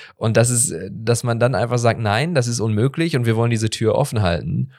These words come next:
Und man muss das Gespräch und die Reflexion auch offen halten und eventuell auch auf einer fucking kosmischen Skala in einem Film, der mehrere Millionen Euro kostet. Dafür, äh, setze ich mich <laughs> gerne ein.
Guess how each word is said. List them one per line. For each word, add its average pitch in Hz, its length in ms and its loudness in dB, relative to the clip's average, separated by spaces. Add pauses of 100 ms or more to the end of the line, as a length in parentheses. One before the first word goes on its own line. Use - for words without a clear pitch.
(120)
Und 107 220 -2
man 104 140 2
muss 123 180 0
das 117 140 0
Gespräch 117 760 -4
und 95 380 -2
die 98 80 0
Reflexion 104 600 0
auch 92 220 2
offen 92 320 0
halten 85 480 0 (260)
und 143 180 -4
eventuell 147 380 0
auch 110 80 2
auf 113 140 0
einer 110 100 0
fucking 131 300 0
kosmischen 117 480 2
Skala 107 420 2
in 98 120 0
einem 98 80 -4
Film, 135 280 0
der 110 120 2
mehrere 113 240 2
Millionen 104 260 2
Euro 110 180 4
kostet. 87 380 -2 (320)
Dafür, 123 460 -2 (340)
äh, 120 400 -2
setze 117 240 2
ich - 80 -6
mich 123 180 -2
<laughs> - 0 -
gerne 117 380 4 (160)
ein. - 280 -4